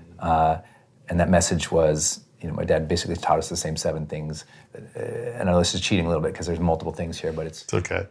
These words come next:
Speaker 1: you know, be yourself. Be honest. Do your best. Treat people with respect.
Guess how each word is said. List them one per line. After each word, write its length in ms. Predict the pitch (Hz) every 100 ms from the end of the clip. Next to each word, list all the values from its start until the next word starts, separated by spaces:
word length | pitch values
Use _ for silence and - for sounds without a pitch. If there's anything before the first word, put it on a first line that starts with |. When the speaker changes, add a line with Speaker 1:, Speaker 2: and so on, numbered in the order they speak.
| 87
Speaker 1:
you 60 |
know, 180 | 82 80 - _ _ 92
be 100 | 98
yourself. 680 | 107 104 107 85 85 - - _ _ _ _ _ _ _ _ _ _ _ _ _ _ _
Be 160 | 98 101
honest. 640 | 92 92 - - - - - _ _ _ _ _ _ _ _ _ _ _ _ _ _
Do 120 | - 98
your 180 | 101
best. 560 | 85 87 78 - - - - _ _ _ _ _ _ _ _ _ _ _ _ _ _ _ _ _ _ _ _
Treat 340 | - 104 107 -
people 360 | 110 107 98
with 180 | 85 78
respect. 840 | 69 - - 92 92 - - -